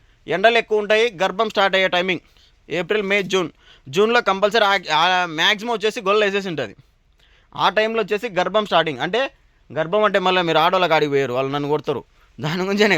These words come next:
కాదు, గొల్ల వచ్చేసి మొగ్గ స్టార్ట్ అవుతుంది కదా, ఆ టైమింగ్ అనమాట. ఆ టైంలో వచ్చేసి మనం దానికన్నా ముందు ఒక నెలన్నర, రెండు నెలల నుంచే సతలు పెట్టుకోవడం కావచ్చు,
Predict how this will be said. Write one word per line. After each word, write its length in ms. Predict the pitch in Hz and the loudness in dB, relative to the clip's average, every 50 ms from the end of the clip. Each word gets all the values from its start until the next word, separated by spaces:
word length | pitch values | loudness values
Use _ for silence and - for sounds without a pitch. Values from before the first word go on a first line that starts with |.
| 143 | 2
కాదు, 180 | 131 135 160 247 - _ _ _ _ _ _ - | 2 0 0 -4 -8 _ _ _ _ _ _ -14
గొల్ల 260 | 120 143 165 190 214 233 220 | -6 -2 0 2 2 2 2
వచ్చేసి 340 | 160 196 202 185 185 254 277 311 254 202 - - _ _ - - 151 | 2 0 0 0 0 -2 -2 -4 -4 -6 -12 -20 _ _ -12 -6 -6
మొగ్గ 200 | 165 175 165 220 - | -4 0 0 -2 0
స్టార్ట్ 220 | - 196 202 190 185 | 2 0 2 2 0
అవుతుంది 220 | 170 170 165 160 151 147 | 0 0 -2 -2 0 0
కదా, 140 | 143 156 147 127 - - - | 2 2 2 0 -2 -2 -2
ఆ 40 | 185 202 - | -2 0 2
టైమింగ్ 280 | 208 208 214 208 190 175 | 0 0 0 0 -2 -2
అనమాట. 260 | 156 143 131 120 101 - - - 156 | -2 -4 -6 -8 -8 -8 -2 0 0
ఆ 20 | 170 151 | 2 2
టైంలో 240 | 196 202 214 226 240 220 | 2 2 2 2 0 0
వచ్చేసి 240 | 185 208 208 196 247 233 | 0 0 -4 -4 -4 -6
మనం 120 | 220 208 175 160 | -4 -4 0 0
దానికన్నా 340 | 175 196 208 202 220 226 240 226 214 | 2 2 2 0 0 0 0 -2 -2
ముందు 180 | 220 226 233 240 214 | -6 -2 0 0 2
ఒక 80 | 208 196 190 185 180 175 165 160 | 4 4 4 4 2 0 0 0
నెలన్నర, 320 | 175 190 202 202 208 202 208 202 | 0 0 0 0 0 0 0 0
రెండు 120 | 196 190 190 | 0 -2 -4
నెలల 180 | 196 190 196 196 190 | -4 -4 -4 -4 -6
నుంచే 240 | 185 165 - 190 254 - _ _ _ _ - _ _ _ _ _ _ - | -8 -6 -4 -4 -4 -4 _ _ _ _ -20 _ _ _ _ _ _ -4
సతలు 260 | 180 170 202 208 208 202 | -2 2 2 2 2 2
పెట్టుకోవడం 340 | 208 170 - 202 196 190 190 190 | -2 0 0 0 2 2 2 2
కావచ్చు, 240 | 190 185 180 - | 2 0 0 -2